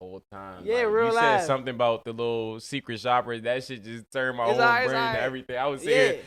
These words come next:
Speaker 1: the whole Tito, I was sitting here like, "What was we talking about? What was we talking about?" But I didn't wanna say
Speaker 2: <laughs> He said,
Speaker 1: what
Speaker 2: "I
Speaker 1: was we
Speaker 2: didn't wanna
Speaker 1: talking about,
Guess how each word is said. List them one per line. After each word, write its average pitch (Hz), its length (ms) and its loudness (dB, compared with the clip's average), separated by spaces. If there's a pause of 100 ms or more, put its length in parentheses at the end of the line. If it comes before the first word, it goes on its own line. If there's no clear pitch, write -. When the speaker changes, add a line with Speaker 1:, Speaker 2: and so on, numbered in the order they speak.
(160)
Speaker 1:
the 147 100 6
whole 175 200 8
Tito, 202 360 4
I 185 140 8
was 185 200 0
sitting 190 180 -4
here 165 120 -4
like, 104 260 -10 (260)
"What 147 100 -10
was 139 100 -10
we 135 80 -14
talking 143 180 -14
about? 135 160 -12
What 131 80 -12
was 139 60 -10
we 135 60 -10
talking 123 100 -10
about?" 101 60 -12
But 123 100 -2
I 139 80 2
didn't 147 120 0
wanna 131 140 -2
say 135 500 0
Speaker 2:
<laughs> - 40 -10
He 392 260 6
said, 285 40 4
Speaker 1:
what 269 100 8
Speaker 2:
"I 247 160 12
Speaker 1:
was - 0 -
we 240 60 8
Speaker 2:
didn't 226 160 8
wanna 226 120 6
Speaker 1:
talking 214 140 4
about, - 20 -2